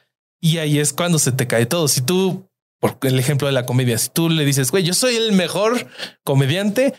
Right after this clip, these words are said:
no hay otro mejor que yo", iba a decir el mejor comediante del mundo, pero esto no es contra Alex Fernández.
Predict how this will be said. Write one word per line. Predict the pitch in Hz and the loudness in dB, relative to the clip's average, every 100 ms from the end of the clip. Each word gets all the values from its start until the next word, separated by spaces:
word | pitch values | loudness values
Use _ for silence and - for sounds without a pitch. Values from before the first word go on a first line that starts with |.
| _ - | _ 0
no | 170 | 2
hay | 190 | 2
otro | 190 190 165 | 0 0 0
mejor | 139 156 156 | 0 0 0
que | 135 | 0
yo", | 127 180 135 | 0 0 0
iba | 131 | 0
a | |
decir | 127 135 | 0 0
el | 139 | 2
mejor | 123 127 123 | 2 0 0
comediante | 147 123 127 | 0 2 0
del | 131 | 0
mundo, | 131 180 156 | 0 0 -2
pero | 117 | -4
esto | - 127 | 0 2
no | 120 | 2
es | 120 | 0
contra | 131 123 120 | -2 0 2
Alex | 123 - | 0 0
Fernández. | 107 113 143 254 - | -2 0 2 0 -2